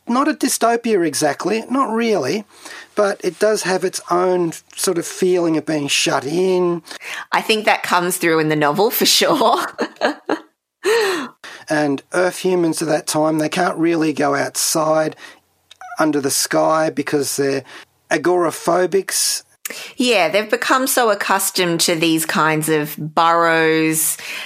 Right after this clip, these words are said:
Speaker 2: and caves of steel that they live in that it's sort of a protective layer that they can't even comprehend a life out in the open or to even be in the open in a lot of senses,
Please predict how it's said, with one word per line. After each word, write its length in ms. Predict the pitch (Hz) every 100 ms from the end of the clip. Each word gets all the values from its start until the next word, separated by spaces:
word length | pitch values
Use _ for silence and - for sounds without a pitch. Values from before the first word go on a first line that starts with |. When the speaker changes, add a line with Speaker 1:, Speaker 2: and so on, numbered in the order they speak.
| - -
Speaker 2:
and 320 | 160 151 -
caves 380 | - 156 151 160
of 100 | 151
steel 380 | - 170 160 156
that 160 | 151
they 180 | 156 151
live 320 | 156 185 190
in 180 | 156 151
that 140 | 151
it's 180 | 147 -
sort 380 | - - 196 180
of 140 | 170
a 60 | 165
protective 680 | - 160 - 214 - 185 160
layer 540 | 160 160 165 160 151
that 600 | 147 147 147 135 - - - - -
they 100 | 170
can't 380 | - 233 175 175
even 260 | 170 170
comprehend 1000 | 156 160 156 143 143 202 175 165 160 156 - - - -
a 100 | 160
life 520 | 160 151 147 151 - -
out 240 | 156 156
in 100 | 160
the 160 | 160 156
open 560 | 156 156 156 160 143 143
or 240 | 147 147
to 120 | -
even 360 | 165 160 156 147
be 480 | - 165 180 190 170
in 120 | 156
the 120 | -
open 340 | 147 151 156
in 120 | 151 151
a 60 |
lot 180 | 147 147
of 80 | 147
senses, 840 | - 151 147 - 151 147 - -